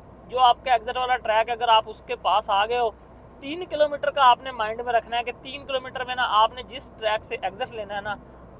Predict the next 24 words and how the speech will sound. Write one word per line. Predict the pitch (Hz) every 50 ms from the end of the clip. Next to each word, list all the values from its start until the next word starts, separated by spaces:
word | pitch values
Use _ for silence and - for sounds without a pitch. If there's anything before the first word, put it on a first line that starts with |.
| - - - -
जब | - 277 277
आप | 294 311 294
नए | 254 226 220 226 233
driver | 214 208 185 170 165 160 147
हो, | 139 - - - - - - - - - - - - - - - -
तो | 277 262
मैंने | 262 262 262 269 269
वो | 262 262
track | 247 - 214 202 202
पकड़ | 196 - 165 - 147 147
लेना | 147 143 143
है | 143 143
भाई। | 127 120 - - - - - - - - - - - - 160
आपने | 196 226 247 240 285 294 285
wait | 269 262 262 262 262
नहीं | 254 247 226
करना | - 185 156 151 147 139 - - - - - - - - - - -
कि | 240
last | 233 226 220 233 233 - -
minute | 247 254 254 247 247
में | 247 247
आपको | 226 220 226 254
चपेड़े | 233 - 220 214 196 196 220 240
पड़े, | 233 277 269 269